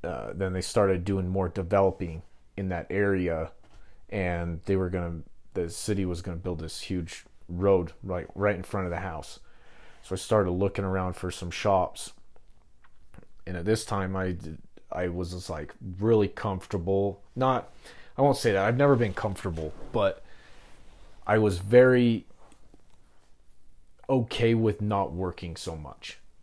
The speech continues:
So I wanted to have a social life. So I started, and, uh, you know, in, in having, looking for a family, like, that's what I,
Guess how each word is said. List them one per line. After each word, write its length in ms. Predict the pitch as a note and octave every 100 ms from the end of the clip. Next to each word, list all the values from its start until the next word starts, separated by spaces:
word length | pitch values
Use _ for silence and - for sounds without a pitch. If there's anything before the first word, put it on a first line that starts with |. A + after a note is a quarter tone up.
| - -
So 120 | F#2+
I 80 | G2
wanted 380 | G#2 G#2+ G#2+
to 60 | G2
have 200 | G2 F2+
a 60 | E2+
social 460 | - F2 - -
life. 220 | - -
So 160 | - F2+
I 40 |
started, 640 | F2 - G#2+ G2 F#2 E2+ -
and, 160 | F#2 F#2
uh, 60 | -
you 140 | F#2+
know, 160 | F2 F2
in, 180 | F2+ E2
in 300 | F2+ F2+ -
having, 480 | - G2 F#2 F2 E2+ - - -
looking 380 | A2+ A2 - G#2
for 200 | - F#2+
a 40 |
family, 460 | - G#2 F#2+ F#2+ F#2
like, 160 | F#2 F2
that's 240 | F2+ -
what 120 | F#2+
I, 160 | F2